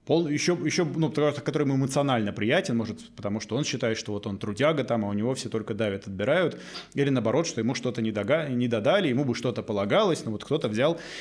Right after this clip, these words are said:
и это забрал. И мне кажется, эти оба нарратива, они вредны тем, что они укрепляют, короче, как, э, получается, как вселенная Dark Souls. У нас как бы мы, получается, что живём в мире, обречённый добродетели, то есть мир, где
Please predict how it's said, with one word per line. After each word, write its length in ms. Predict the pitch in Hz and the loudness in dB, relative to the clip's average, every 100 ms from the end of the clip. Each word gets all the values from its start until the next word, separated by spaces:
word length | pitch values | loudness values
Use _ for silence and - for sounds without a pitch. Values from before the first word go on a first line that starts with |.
| - | -2
и 60 | 143 | 0
это 160 | 131 | 2
забрал. 440 | 127 143 135 101 87 | 2 2 2 2 0
И 200 | 139 165 | 2 2
мне 100 | 143 | 2
кажется, 600 | 151 160 - 135 131 123 | 2 0 -2 0 2 2
эти 260 | 127 135 | 0 -2
оба 240 | 131 135 131 | -2 0 2
нарратива, 420 | 127 117 214 185 | 2 2 0 0
они 140 | 139 | 0
вредны 280 | 139 135 135 | 0 0 0
тем, 260 | 120 175 220 | 0 0 0
что 200 | - 120 | 0 0
они 300 | 127 160 151 | 0 0 0
укрепляют, 480 | 123 117 113 160 160 | -2 -2 0 0 2
короче, 280 | 147 156 | 0 2
как, 260 | 147 143 - | 0 0 0
э, 140 | 131 123 | -2 -2
получается, 360 | 131 139 143 | -2 -2 0
как 120 | 143 131 | -2 0
вселенная 420 | 147 147 139 131 | 0 2 2 2
Dark 180 | 135 135 | 2 0
Souls. 380 | - 180 120 - | 0 0 0 0
У 60 | |
нас 180 | 117 131 | -2 -2
как 160 | 131 120 | -2 0
бы 100 | 117 | 2
мы, 120 | 139 | 0
получается, 420 | 127 131 139 127 | 0 0 0 -2
что 160 | - 135 | -2 -2
живём 300 | 120 135 123 | 0 0 0
в 80 | 123 | 2
мире, 240 | 214 190 | 4 4
обречённый 480 | 120 120 156 156 143 | 2 0 2 2 2
добродетели, 640 | 139 131 139 160 117 98 | 2 2 4 2 0 -4
то 100 | 95 | -4
есть 140 | 113 - | -4 0
мир, 220 | 170 202 | 0 2
где 320 | 120 143 135 | 2 2 2